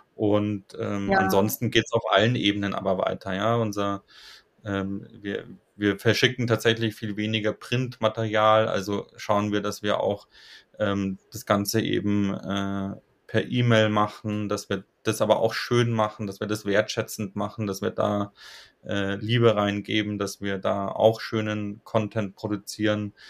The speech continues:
Speaker 1: Äh, wir bauen unsere Internetseiten komplett neu,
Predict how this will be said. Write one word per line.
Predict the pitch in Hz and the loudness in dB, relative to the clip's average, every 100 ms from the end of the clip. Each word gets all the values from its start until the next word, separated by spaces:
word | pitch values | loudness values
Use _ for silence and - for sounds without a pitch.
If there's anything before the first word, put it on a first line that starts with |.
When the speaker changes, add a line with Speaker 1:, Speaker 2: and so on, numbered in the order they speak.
| - - _ _ | -20 -20 _ _
Speaker 1:
Äh, | 101 98 | -4 2
wir | 104 | 2
bauen | 104 104 107 | 6 6 4
unsere | 104 104 117 | 2 2 2
Internetseiten | - 127 123 110 104 - 107 104 110 | 0 -2 0 0 0 0 0 0 -4
komplett | 107 104 - 107 - | -6 -6 -2 -2 -2
neu, | 101 104 107 107 107 | -8 0 2 2 0